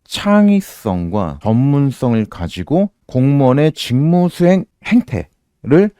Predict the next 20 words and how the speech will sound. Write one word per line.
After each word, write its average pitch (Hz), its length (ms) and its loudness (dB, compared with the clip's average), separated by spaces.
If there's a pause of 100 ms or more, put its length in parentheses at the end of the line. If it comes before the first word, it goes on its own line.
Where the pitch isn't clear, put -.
(340)
어, 87 120 -10
개선하고자 143 760 2
하는 101 440 -2
국가적 185 640 2
차원의 120 760 0
정책적 143 500 0
의도가 107 300 -2
있다. - 400 -8
이렇게 110 180 -6
보시면 104 260 -2
되겠고요. 92 440 -6 (280)
그리고 139 440 2 (280)
이 143 100 -4
경찰청 240 600 2
적극행정 185 840 0
면책제도 135 580 -4
운영 156 400 2
규정은요, 107 600 -6 (400)
우리 196 280 -2
경찰에게 190 1160 2